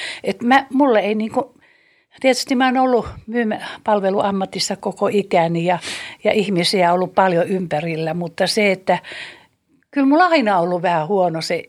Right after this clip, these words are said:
nimimuisti. Tai mä en oo niitä laittanut päähäni sillä lailla, että, että mä hyvin herkästi kysyn, että hei, mikä sun nimi on?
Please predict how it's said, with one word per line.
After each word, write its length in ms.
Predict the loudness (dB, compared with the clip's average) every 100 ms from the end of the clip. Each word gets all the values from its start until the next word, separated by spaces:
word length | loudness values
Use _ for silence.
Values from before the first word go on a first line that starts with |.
| _ -6
nimimuisti. 1120 | -2 0 0 -4 -10 -12 -10 -8 -8 -12 -18 _ _ _ _ _ _ _ _ _
Tai 120 | 0
mä 100 | 4
en 180 | 4 6
oo 100 | 4
niitä 400 | 4 2 0 0
laittanut 640 | 2 0 -2 -2 -2 -4 2
päähäni 560 | 2 4 0 -4 -6
sillä 400 | -8 -8 -6 -6
lailla, 340 | -6 -8 -12 -14
että, 340 | -18 _ -10 -10 -20 -20 -20 -20 _
että 180 | -12 -4
mä 100 | 0
hyvin 260 | 2 2 4
herkästi 460 | 2 2 -6 -6
kysyn, 260 | -10 -8 -8
että 120 | -8 -6
hei, 120 | -6
mikä 260 | -4 -6
sun 260 | -8 -12 -14
nimi 280 | -12 -14 -14
on? 300 | _ -20